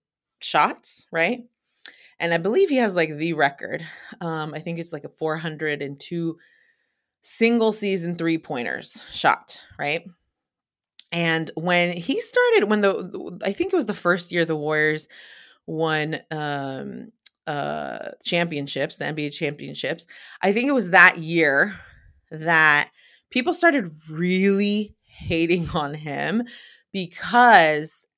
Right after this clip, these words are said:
basket-, he, he really made basketball in general change. And all these young children, right, in basketball camps and all these kids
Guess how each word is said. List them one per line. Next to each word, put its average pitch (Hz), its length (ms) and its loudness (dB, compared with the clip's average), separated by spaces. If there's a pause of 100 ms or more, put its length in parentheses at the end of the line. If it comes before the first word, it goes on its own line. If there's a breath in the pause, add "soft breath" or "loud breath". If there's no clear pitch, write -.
(180)
basket-, 185 760 6
he, 226 260 2
he 247 160 2
really 381 220 6
made 190 220 2
basketball 165 600 4
in 151 180 -6
general 151 520 -2
change. 233 880 -6 (540 loud breath)
And 202 240 4
all 240 400 6
these 233 300 4
young 185 560 2
children, 151 840 -2
right, 156 240 0
in 165 140 -6
basketball 175 600 0
camps 156 760 -6
and 151 200 -8 (360 loud breath)
all 214 140 2
these 233 260 0
kids 170 800 0